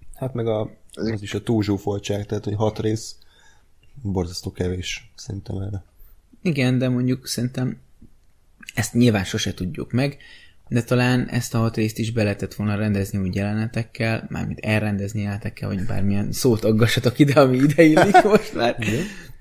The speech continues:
Speaker 2: Ö, a, ahogy, ahogy fel lehet ezt, ö, jól is építeni, vagy jobban.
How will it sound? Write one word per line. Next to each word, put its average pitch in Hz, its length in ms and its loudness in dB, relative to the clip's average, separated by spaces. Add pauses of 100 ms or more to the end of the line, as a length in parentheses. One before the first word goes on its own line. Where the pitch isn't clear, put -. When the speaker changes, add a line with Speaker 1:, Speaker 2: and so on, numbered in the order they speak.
(120)
Speaker 2:
Ö, 123 400 0 (400)
a, - 340 -8 (720)
ahogy, 127 440 -4
ahogy 120 260 -2
fel 120 200 -4
lehet 98 280 -6
ezt, - 360 -12
ö, 104 440 -6 (320)
jól 110 300 -2
is - 200 -6
építeni, 95 600 -6
vagy 101 320 -2
jobban. 98 680 -4